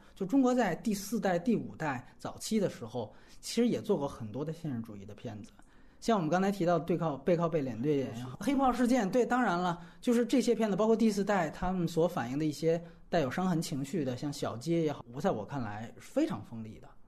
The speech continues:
嗯，并不是说中国刚刚才有这些电影，才刚刚起步，就说白了是，可能是因为你看的少。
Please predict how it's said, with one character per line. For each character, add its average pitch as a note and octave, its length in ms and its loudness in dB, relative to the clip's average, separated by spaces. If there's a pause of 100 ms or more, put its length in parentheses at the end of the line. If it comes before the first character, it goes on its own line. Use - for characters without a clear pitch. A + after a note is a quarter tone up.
(140)
嗯， D3 260 -10
并 A#3 240 4
不 D#3 140 2
是 E3 160 4
说 E3+ 240 2
中 F3 220 -2
国 C#3+ 180 2
刚 G#3+ 260 2
刚 A#3 380 2
才 C3+ 240 -4
有 C#3+ 320 -2
这 D3 100 -6
些 B2+ 160 -4
电 B2+ 160 -2
影， A2 120 -10
才 B2+ 160 -10
刚 E3 180 -2
刚 E3 160 -2
起 - 300 -12
步， B2+ 260 -10 (720)
就 - 100 -12
说 A#3 140 2
白 F3+ 160 0
了 G3+ 120 4
是， E3+ 140 -6
可 C#3 140 -4
能 C#3+ 120 -2
是 F#3 120 0
因 F#3+ 120 2
为 G#3 120 0
你 E3 140 -2
看 - 280 0
的 - 100 0
少。 - 320 -12